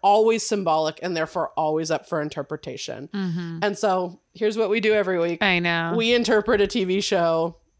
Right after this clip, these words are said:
Speaker 1: and we don't, there's no one true meaning.
Speaker 2: Exactly.
Speaker 1: So I just thought that was funny.
Speaker 2: Mm-hmm.
Speaker 1: Yeah. And I thought that I, I, um,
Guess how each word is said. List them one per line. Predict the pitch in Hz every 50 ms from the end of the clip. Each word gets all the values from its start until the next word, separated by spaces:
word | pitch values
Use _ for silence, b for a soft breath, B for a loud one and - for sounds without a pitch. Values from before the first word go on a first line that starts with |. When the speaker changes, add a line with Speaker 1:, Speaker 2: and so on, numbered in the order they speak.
| _ - -
Speaker 1:
and | 185 180 170 175 170
we | 170 175 175
don't, | 175 170 170 165 -
there's | 165 180 170 170 170
no | 196 175 175 175
one | 170 170 165 170
true | 165 - 185 170
meaning. | 160 160 160 156 156 147 143 151 160 208
Speaker 2:
Exactly. | 190 180 170 170 170 156 156 160 160 - - 165 - 139 120 - - - 196 180 B B B
Speaker 1:
So | - 208
I | 196 202
just | 196 190 190
thought | - 190 175
that | 170 160
was | 151 156 - -
funny. | - 135 143 139 143 156 175
Speaker 2:
Mm-hmm. | 190 220 208 185 180 196 175 170 170 165 170 175 -
Speaker 1:
Yeah. | - 185 190 170 151 156 160 180 - - _ -
And | 208 202
I | 185 185
thought | - 190 170 151
that | 180 170 160 - -
I, | 160 160 156 - -
I, | 160 170 165 160 165
um, | 156 156 170 160 151 143 143 143